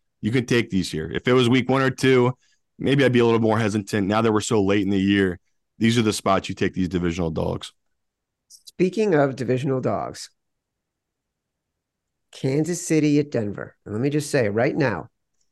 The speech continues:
Speaker 2: we like Green Bay. We like Washington. We like the Giants. We like Pittsburgh. We got three dogs right now, four dogs right now.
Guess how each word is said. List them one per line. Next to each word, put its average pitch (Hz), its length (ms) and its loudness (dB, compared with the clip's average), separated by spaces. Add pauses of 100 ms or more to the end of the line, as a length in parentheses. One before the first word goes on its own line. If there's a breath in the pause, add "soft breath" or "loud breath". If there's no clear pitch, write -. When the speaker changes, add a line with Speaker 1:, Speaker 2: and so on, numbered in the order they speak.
(920)
Speaker 2:
we 113 300 -4
like 107 340 -2
Green 143 260 2
Bay. 139 360 0 (800)
We 110 180 -2
like 104 300 -2
Washington. 131 840 -4 (1040)
We 104 220 -2
like 101 320 -2
the 143 100 0
Giants. 135 680 -2 (380)
We 113 240 -4
like 117 400 0
Pittsburgh. 135 600 -4 (420)
We 120 80 -6
got 104 240 -4
three 131 280 0
dogs 135 680 0 (220)
right 120 280 0
now, 117 520 -2 (220)
four 160 200 2
dogs 123 460 2
right 120 260 0
now. 120 400 -2